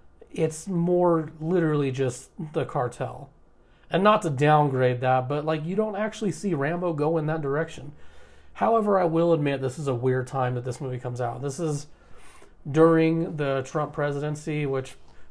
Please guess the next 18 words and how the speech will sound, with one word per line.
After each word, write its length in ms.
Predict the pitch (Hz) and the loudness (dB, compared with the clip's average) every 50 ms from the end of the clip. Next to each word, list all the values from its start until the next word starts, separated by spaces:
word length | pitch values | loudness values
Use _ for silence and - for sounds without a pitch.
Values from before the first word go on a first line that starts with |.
| - - - | -8 0 6
woohoo, 400 | 269 233 294 320 294 226 185 170 | 8 10 12 12 10 10 6 2
I'm 80 | 147 | 2
happy 240 | 135 147 131 135 135 | 2 2 2 2 0
about 220 | 123 127 123 123 | 2 0 0 2
that. 300 | - 147 143 151 - - | 2 2 2 0 2 6
Um, 480 | - 180 165 151 135 127 123 127 123 - | 8 10 10 10 8 6 2 -2 -6 0
<laughs> 40 | - | 2
but 140 | 226 185 147 | 2 2 4
some 200 | - 175 170 165 | 4 4 4 4
people 240 | - 196 165 151 147 | 2 0 0 2 2
would 120 | 147 139 | 2 2
get 160 | 139 135 117 | 0 -2 0
mad 240 | 131 131 127 123 123 | 0 2 2 2 2
about 240 | 123 127 127 127 127 | 4 4 4 4 4
it 20 | |
and 100 | 127 123 | 0 -4
call 280 | - 143 139 127 127 127 | -4 -4 -2 -2 -2 -4
it 100 | 127 | -6